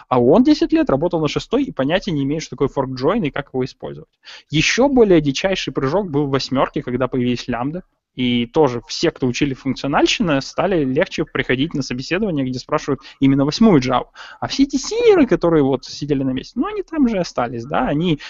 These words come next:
да, они более эффективны в решении своих задач, но, э, количество рабочих мест, где они могут себя показать, все время сокращается.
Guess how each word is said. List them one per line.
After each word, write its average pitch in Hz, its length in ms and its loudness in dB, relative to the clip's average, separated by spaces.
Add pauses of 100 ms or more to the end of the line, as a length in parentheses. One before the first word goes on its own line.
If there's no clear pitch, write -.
(120)
да, 147 200 2
они 127 180 4
более 151 360 6
эффективны 226 800 4
в 143 80 -4
решении 131 400 -2
своих 123 300 -4
задач, 143 480 -2 (340)
но, 175 460 4 (320)
э, 117 160 0
количество 160 600 0
рабочих 143 400 0
мест, 339 360 -2
где 151 240 -6
они 170 160 -4
могут 151 240 -4
себя 143 200 -4
показать, 147 400 -4
все 403 120 -6
время 381 180 -4
сокращается. - 720 -6